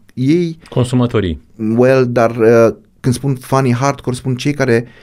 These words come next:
Speaker 1: practic, mențin viu, vie arta, adică sunt cei care sunt realmente dedicați.
Speaker 2: Da, și
Speaker 1: Nu
Speaker 2: interesați.
Speaker 1: Da, după care vine, uh, marea masă de, de fani melomane ai jazzului.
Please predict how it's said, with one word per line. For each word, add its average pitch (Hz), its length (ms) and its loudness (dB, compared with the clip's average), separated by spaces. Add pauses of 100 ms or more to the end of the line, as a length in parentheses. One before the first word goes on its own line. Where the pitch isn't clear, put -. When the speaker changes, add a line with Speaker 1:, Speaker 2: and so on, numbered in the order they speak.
(120)
Speaker 1:
practic, 123 680 -4
mențin 123 560 2
viu, 117 540 4
vie 107 320 2
arta, 104 280 2
adică 104 240 -4
sunt 107 200 -2
cei 123 140 -2
care 117 180 0
sunt 107 240 -2
realmente 113 460 2
dedicați. 95 720 -4
Speaker 2:
Da, 113 140 2
și 104 120 0
Speaker 1:
Nu 113 60 6
Speaker 2:
interesați. 104 680 0
Speaker 1:
Da, 110 400 0
după 127 240 0
care 151 220 0
vine, 113 480 0 (180)
uh, 101 160 0
marea 107 280 4
masă 104 300 0
de, 95 280 2 (100)
de 101 140 -4
fani 95 280 0
melomane 90 460 0
ai 85 100 -6
jazzului. 82 540 -4